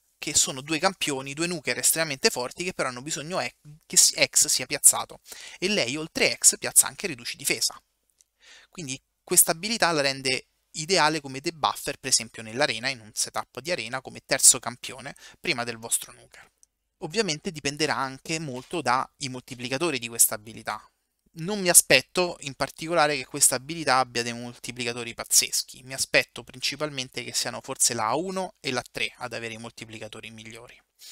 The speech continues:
Andiamo quindi a vedere la tre. Attacca tutti i nemici, anche questa. Ignorerà Unkillable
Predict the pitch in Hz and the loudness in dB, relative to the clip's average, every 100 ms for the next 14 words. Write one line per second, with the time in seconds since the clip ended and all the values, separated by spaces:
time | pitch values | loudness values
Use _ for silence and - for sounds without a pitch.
0 | - - - - - - _ - 156 156 | -16 -14 -16 -18 -20 -20 _ -12 -4 -2
1 | 185 160 143 156 165 143 123 117 120 - | -2 -4 0 0 0 0 2 2 -2 -6
2 | _ _ _ 143 120 - 110 107 - _ | _ _ _ 0 0 -2 -8 -10 -12 _
3 | _ _ _ _ _ _ _ _ - 147 | _ _ _ _ _ _ _ _ -2 0
4 | - 143 123 - 120 - 185 - 147 120 | 4 4 2 -2 -8 -8 -14 -10 -6 -6
5 | 110 113 185 202 131 - - - - - | -4 -2 -2 -2 -6 -14 -18 -4 -2 0
6 | 202 - _ _ - _ _ - - - | 0 -2 _ _ -20 _ _ -20 -20 -20
7 | _ _ _ _ _ _ _ 196 214 208 | _ _ _ _ _ _ _ 0 0 0
8 | 180 165 135 117 - _ _ _ - 143 | 0 4 4 4 -2 _ _ _ -6 -6
9 | 143 - 214 233 226 220 240 240 | -6 -4 0 4 4 4 0 -2